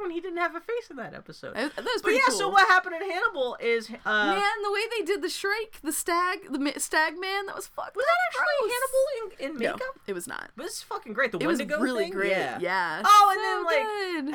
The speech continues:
Speaker 2: good.
Speaker 1: I, the
Speaker 2: So
Speaker 1: Wendigo shoots
Speaker 2: good.
Speaker 1: the guy and the stuff happens. Oh, yeah, and the, she does cry in,
Speaker 2: Yeah.
Speaker 1: in the thing.
Speaker 2: Yeah, she does,
Speaker 1: She cries
Speaker 2: Bill.
Speaker 1: bad,
Speaker 2: She
Speaker 1: man.
Speaker 2: cries bad.
Speaker 1: I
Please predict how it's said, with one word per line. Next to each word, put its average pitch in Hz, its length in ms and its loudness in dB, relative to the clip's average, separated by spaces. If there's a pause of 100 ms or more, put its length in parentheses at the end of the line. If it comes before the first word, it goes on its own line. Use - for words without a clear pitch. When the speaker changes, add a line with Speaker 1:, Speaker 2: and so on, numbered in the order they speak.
Speaker 2:
good. 277 120 -14
Speaker 1:
I, 240 40 -18
the 220 40 -14
Speaker 2:
So 285 280 -10
Speaker 1:
Wendigo 339 260 -6
shoots 370 380 -8
Speaker 2:
good. 247 80 -10
Speaker 1:
the 285 80 -8
guy 269 440 -4
and 233 80 -10
the 233 80 -10
stuff 247 360 -4
happens. 247 500 -6
Oh, 381 160 6
yeah, 359 460 2
and 269 160 -6
the, 262 180 -8
she 262 140 -14
does 285 200 -6
cry 107 480 -4
in, 107 80 -10
Speaker 2:
Yeah. 403 240 2
Speaker 1:
in - 60 -10
the - 60 -16
thing. 151 280 -10
Speaker 2:
Yeah, 196 140 -4
she 254 220 -10
does, 175 240 -6
Speaker 1:
She 220 60 -12
cries 226 240 -4
Speaker 2:
Bill. 202 120 -10
Speaker 1:
bad, 147 400 0
Speaker 2:
She 120 60 -14
Speaker 1:
man. 127 320 -6
Speaker 2:
cries 254 180 -4
bad. 226 160 -2
Speaker 1:
I - 40 8